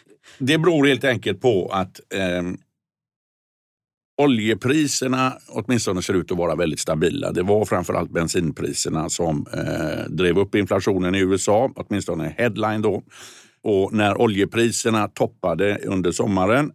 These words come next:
eh, då toppade även inflationen i U S A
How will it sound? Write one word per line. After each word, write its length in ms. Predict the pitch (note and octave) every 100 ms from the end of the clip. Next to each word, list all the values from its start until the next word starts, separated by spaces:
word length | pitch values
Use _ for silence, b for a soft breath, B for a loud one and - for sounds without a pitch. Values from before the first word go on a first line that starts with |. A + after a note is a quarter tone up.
| _ F#2+
eh, 440 | F#2 F2 F2 E2+
då 120 | F2+
toppade 500 | E2+ G#2+ - - D2+
även 540 | - G2 E2 C2+ D2 -
inflationen 640 | F2 - - F#2 D#2 D#2+
i 40 | D#2+
U 80 | E2
S 120 | -
A 160 | F2